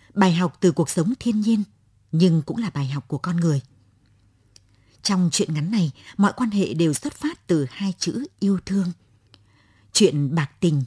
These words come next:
phụ nghĩa cũng được quy chiếu từ đó. Theo lẽ tự nhiên của trời đất, để sinh tồn, vạn vật phải luôn nương tựa vào nhau. Cũng như thế, thì con người cũng nương tựa vào nhau bằng tình yêu thương. Vậy,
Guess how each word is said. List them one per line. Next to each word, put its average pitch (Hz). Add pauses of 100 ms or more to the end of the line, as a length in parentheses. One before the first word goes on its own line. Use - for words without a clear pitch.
(180)
phụ 202
nghĩa 165 (220)
cũng 185
được 196
quy 180
chiếu 175
từ 175
đó. 160 (880)
Theo 247
lẽ 208
tự -
nhiên 196
của 165
trời 147
đất, 247 (440)
để 180
sinh 240
tồn, 160 (240)
vạn 143
vật 156
phải 151
luôn 185
nương 185
tựa 175
vào 151
nhau. 175 (380)
Cũng 214
như 196
thế, 170 (320)
thì 233
con 254
người 180 (140)
cũng 202
nương 202
tựa 175 (100)
vào 156
nhau 180 (100)
bằng 143 (100)
tình 143
yêu 180
thương. 175 (1120)
Vậy, 147